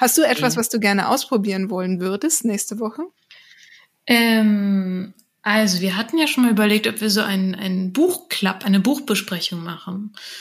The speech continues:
Speaker 1: Mhm.
Speaker 2: Das würde mich so als seichter Einstieg ja schon irgendwie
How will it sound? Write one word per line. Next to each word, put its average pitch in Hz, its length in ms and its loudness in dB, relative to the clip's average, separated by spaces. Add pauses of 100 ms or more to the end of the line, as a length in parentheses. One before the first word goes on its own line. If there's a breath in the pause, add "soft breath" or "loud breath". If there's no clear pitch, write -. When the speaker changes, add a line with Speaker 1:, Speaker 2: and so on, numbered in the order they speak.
(140 loud breath)
Speaker 1:
Mhm. 208 400 -6
Speaker 2:
Das 214 180 2
würde 254 160 2
mich 247 160 4
so 220 80 0
als 202 260 -2
seichter 226 500 2
Einstieg 226 560 0
ja 208 100 0
schon 220 240 2
irgendwie 202 520 0